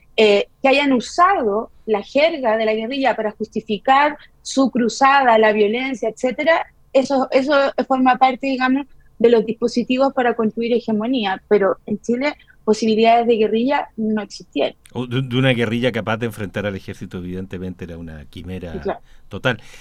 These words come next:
Speaker 2: Pero ¿hasta qué, en qué medida, y esto estamos todavía como en los antecedentes, que déjame reiterar, eh, Cristina, yo sé que tú nunca lo has pensado, pero nunca jamás uno puede pensar que la barbarie, la brutalidad y la violación a los derechos humanos están sometidas a algún contexto. Eso no tiene,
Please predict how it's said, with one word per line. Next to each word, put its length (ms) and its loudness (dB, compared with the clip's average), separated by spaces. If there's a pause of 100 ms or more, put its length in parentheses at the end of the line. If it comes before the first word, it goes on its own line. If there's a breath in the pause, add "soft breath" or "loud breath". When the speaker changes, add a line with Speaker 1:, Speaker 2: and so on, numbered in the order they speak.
(140)
Speaker 2:
Pero 300 2
¿hasta 240 0
qué, 200 -4
en 140 -4
qué 140 0
medida, 400 2
y 100 -2
esto 140 -8
estamos 280 -6
todavía 440 -6
como 220 -8
en 80 -8
los 140 -8
antecedentes, 760 -8 (320 soft breath)
que 160 -8 (260)
déjame 600 -2
reiterar, 580 -2
eh, 840 -4 (420 soft breath)
Cristina, 240 -8
yo 140 0
sé 180 -2
que 120 -2
tú 140 -4
nunca 240 -2
lo 60 -4
has 60 -16
pensado, 300 -4
pero 160 -6 (380 soft breath)
nunca 560 0
jamás 400 0
uno 200 -2
puede 220 -2
pensar 340 -6
que 140 -10
la 320 -8
barbarie, 720 -6
la 120 -6
brutalidad 460 -8
y 40 -8
la 120 -8
violación 420 -8
a 40 -4
los 160 -8
derechos 320 -10
humanos 280 -8
están 160 -10
sometidas 440 -8
a 40 -6
algún 200 -10
contexto. 540 -10
Eso 180 -12
no 120 -8
tiene, 440 -10